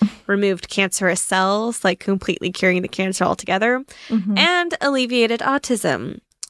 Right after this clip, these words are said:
Speaker 1: Yes, she could do this through live streams. And yes, people had to pay for this service.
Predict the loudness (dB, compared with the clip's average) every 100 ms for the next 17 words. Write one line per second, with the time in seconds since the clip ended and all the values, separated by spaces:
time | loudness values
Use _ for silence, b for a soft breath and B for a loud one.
0 | _ _ 0 0 0 -6 -8 -12 _ -2
1 | 0 2 2 2 2 0 -2 0 2 0
2 | -2 -2 -2 -2 -8 -4 -4 0 2 0
3 | -2 -10 -12 -4 0 2 2 0 2 2
4 | 4 2 0 0 0 0 0 -2 -4 -4